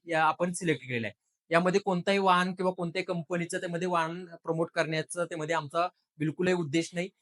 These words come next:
याच्या व्यतिरिक्त सुद्धा जे काही बाकीचे वाण आहे, ते सुद्धा तुम्ही करू शकता. पण ज्या शेतकऱ्यांनी जास्त वोटिंग केलेलं आहे, त्याच्यानुसार आपण काही ठराविक वाण या ठिकाणी सिलेक्ट केलेलं आहे. मग त्यामध्ये विदर्भ असेल, मराठवाडा असेल,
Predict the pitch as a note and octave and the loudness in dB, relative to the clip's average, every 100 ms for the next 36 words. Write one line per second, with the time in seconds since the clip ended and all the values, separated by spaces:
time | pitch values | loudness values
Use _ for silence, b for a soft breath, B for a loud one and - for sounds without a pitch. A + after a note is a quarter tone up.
0 | _ - D#3 G3+ G3 G3+ G3 A#3 A3+ A3 | _ -4 2 4 2 -2 -6 -6 -6 -6
1 | G3 A3 A3 G#3 G#3 G3 G#3+ G#3 G3+ G3+ | -4 0 2 2 0 0 4 4 2 -2
2 | G#3 G#3 G#3 _ - F#3 F3+ G3 G3 G3 | -2 -4 -6 _ -18 -6 -4 -2 -2 0
3 | F3+ G#3+ G#3 - C4 - _ _ - A3+ | 0 2 -2 -2 -4 -6 _ _ 0 2
4 | F#3 A#3+ C4 B3 B3 A#3+ A#3+ A#3+ C4 G#3+ | 6 6 4 0 2 2 2 0 4 2
5 | G#3 C4 A3+ A3 A3+ G#3+ G#3+ G#3+ G#3 G#3 | 4 2 4 2 0 2 4 2 2 -2
6 | G#3 A3 G3+ G3+ G3 G3+ F#3 F3 F#3 F#3 | 0 0 -2 -2 -4 -4 -2 -2 0 0
7 | F3 E3+ E3+ E3+ F3 F3 E3 - E3+ F3 | 0 -4 -4 -4 -4 -6 -8 -4 -2 -2
8 | E3+ E3+ E3 D#3+ E3 D#3 C#3+ D#3+ E3 E3 | -4 -8 -12 -8 -6 -4 -2 0 2 0
9 | E3+ E3+ E3 D3 D3+ D#3 D#3+ F3+ | -2 -8 -6 -4 -2 0 0 -2